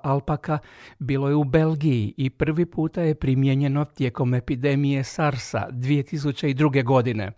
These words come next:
Sada, dvije tisuće dvadesete godine,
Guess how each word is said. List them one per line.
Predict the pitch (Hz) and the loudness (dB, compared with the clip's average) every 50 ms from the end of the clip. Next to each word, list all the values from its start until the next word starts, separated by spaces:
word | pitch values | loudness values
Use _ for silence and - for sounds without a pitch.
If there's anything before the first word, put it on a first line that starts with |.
| _ _ _ _ _ _ _ _ _ _ _ _ _ - - - | _ _ _ _ _ _ _ _ _ _ _ _ _ -20 -20 -18
Sada, | - - - 185 160 156 139 170 156 156 151 - - - _ - | -12 -4 -2 0 0 2 2 2 0 0 -2 -6 -12 -20 _ -10
dvije | - 135 123 139 135 123 | -4 0 2 4 4 2
tisuće | 120 - 131 120 - - 113 - 143 117 | 2 0 -4 -4 -4 -4 -6 -4 -4 -4
dvadesete | 110 123 143 147 147 143 160 156 - - 147 139 - 147 | -2 2 2 2 4 4 2 0 0 0 -4 -2 0 -2
godine, | 131 127 151 151 139 147 143 143 143 | 2 2 2 2 2 2 2 2 0